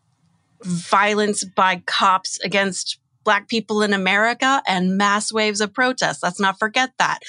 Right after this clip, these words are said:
Let's not forget that there was also the, I don't know, attempt to overthrow <laughs> democracy. Small shit. Small shit happening. Does that create a context where your brain really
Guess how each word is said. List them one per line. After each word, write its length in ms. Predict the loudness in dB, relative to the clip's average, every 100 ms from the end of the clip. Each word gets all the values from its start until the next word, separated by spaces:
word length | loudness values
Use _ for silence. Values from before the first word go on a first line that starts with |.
| -10 -2
Let's 180 | -2 0
not 220 | 0 0
forget 380 | 0 0 2 0
that 140 | 0 0
there 120 | 0
was 160 | 2
also 420 | 2 0 0 -2 -2
the, 220 | -2 -4 0
I 160 | 2
don't 220 | 2 0
know, 260 | 2 2 2 -4 -6 -4
attempt 580 | -2 0 0 0 -6 -4 -2
to 160 | -2 0
overthrow 440 | 2 0 -2 -2
<laughs> 20 |
democracy. 960 | 0 2 2 0 2 2 0 -2 -2 -2 -6 -10
Small 200 | 0 4 4 4
shit. 240 | 0 -2 -6 -20 -14
Small 320 | 0 2 4 2
shit 200 | 0 2
happening. 640 | 2 0 0 -2 -2 -8 _ _ _ _ _
Does 140 | -2 2
that 160 | 2 2
create 220 | 0 0
a 60 |
context 600 | 0 2 2 2 0 0
where 100 | -2
your 140 | 0 0
brain 300 | 0 0 0
really 240 | 0 0